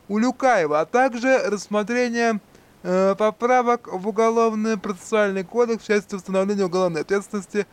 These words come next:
за организацию деятельности по привлечению денежных средств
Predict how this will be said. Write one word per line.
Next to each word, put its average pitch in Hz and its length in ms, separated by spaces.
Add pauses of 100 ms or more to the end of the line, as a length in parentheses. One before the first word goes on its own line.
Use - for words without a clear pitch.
(280)
за 196 280
организацию 208 680
деятельности 208 540
по 208 160
привлечению 190 500
денежных 180 480
средств 214 340